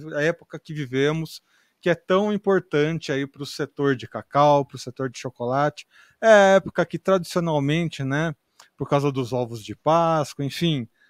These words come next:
a venda de chocolates nessa época é diferenciada, aumenta o volume de vendas, enfim.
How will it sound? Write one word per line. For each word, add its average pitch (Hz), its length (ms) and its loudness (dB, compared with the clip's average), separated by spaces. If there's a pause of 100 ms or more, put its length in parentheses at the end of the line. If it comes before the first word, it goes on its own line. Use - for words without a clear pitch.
(180)
a 135 140 -2
venda 165 320 0
de 135 80 -8
chocolates - 1000 -2 (300)
nessa 139 380 -2
época 143 360 0
é 160 100 2
diferenciada, 135 1000 -4 (320)
aumenta 151 540 2
o 147 80 4
volume 139 400 2
de 110 120 -8
vendas, 147 680 -2
enfim. 143 440 -8